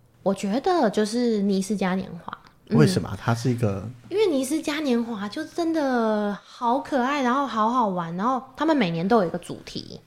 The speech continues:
Speaker 1: 像我参加过两年，一年的主题是音乐，然后一年的主题是美食，所以他们都会有一个这样子的主题，然后他们会有一个主神，就是他们开幕秀的时候要把它迎出来，然后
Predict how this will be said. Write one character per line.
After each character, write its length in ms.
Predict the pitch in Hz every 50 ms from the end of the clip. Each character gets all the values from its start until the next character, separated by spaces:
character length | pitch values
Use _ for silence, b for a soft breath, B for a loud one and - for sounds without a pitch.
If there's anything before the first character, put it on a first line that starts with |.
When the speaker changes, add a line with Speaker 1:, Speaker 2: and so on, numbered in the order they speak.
| _
Speaker 1:
像 200 | - - 277 254
我 80 | 208 185
参 180 | 196 220 233 240
加 100 | 240 233
过 160 | 220 233 208
两 160 | 170 160 165 - -
年， 260 | - - - - 160 - - _ _ _
一 140 | _ - 294
年 240 | 285 254 208 185 190
的 100 | 190 180
主 220 | 180 - 180 165
题 180 | 160 - 175 170
是 140 | 170 214 202 -
音 280 | - 208 202 202 202 208
乐， 240 | 208 214 180 - - -
然 100 | 190 185
后 80 | 202 220
一 120 | 233 233
年 160 | 220 196 175
的 100 | 185 180
主 180 | 175 - 170 170
题 160 | 160 190 190
是 160 | 165 - 220
美 360 | 214 202 190 175 151 - -
食， 440 | - - - - - - - - - b b b b b b _
所 140 | - 302
以 80 | 330 311
他 160 | 240 285 285
们 180 | 294 285 247 233
都 180 | 202 233 240 240
会 180 | 277 294 269
有 140 | 220 185 165
一 100 | 175 185
个 260 | 180 240 226 208 175 - - -
这 80 | 247
样 80 | 254 247
子 60 | 220
的 100 | 196 185
主 160 | 175 185 151
题， 260 | 156 175 170 180 190 b b b b b
然 140 | - 185 196
后 120 | 214 240 233
他 140 | 233 233
们 160 | 233 220 208 208
会 160 | 233 254 233
有 140 | 196 175 180
一 40 |
个 280 | 180 196 190 185 185 180
主 260 | 175 - 196 139 143
神， 320 | - - 175 123 113 131 180
就 100 | - 220
是 120 | 220 233
他 80 | 220 220
们 120 | 208 190
开 200 | - - 254 262
幕 240 | 294 311 311 247 220
秀 140 | 214 254 226
的 80 | 190 180
时 80 | 185
候 80 | 190 190
要 100 | 190 175
把 120 | 170 165
它 60 | - -
迎 200 | - 202 190 190
出 280 | 202 - - 214 208 196
来， 200 | 170 165 170 170 -
然 100 | - 196
后 80 | 226